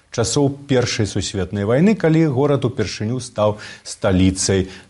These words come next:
Беларусі. Але на пачатку я, перш чым перайсці да гістарычнага кантэксту, я хацеў бы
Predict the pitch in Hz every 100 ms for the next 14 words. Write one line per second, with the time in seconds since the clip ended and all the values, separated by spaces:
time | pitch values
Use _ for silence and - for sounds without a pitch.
0 | 98 101 98 87 76 - 80 78 - _
1 | _ - - - - _ - 110 123 151
2 | 170 185 208 208 185 175 175 156 131 123
3 | 156 160 156 143 131 - 139 135 123 120
4 | - 123 123 120 113 120 - 120 117 -
5 | 123 123 135 175 180 - 147 143 139 143
6 | 135 135 135 131 131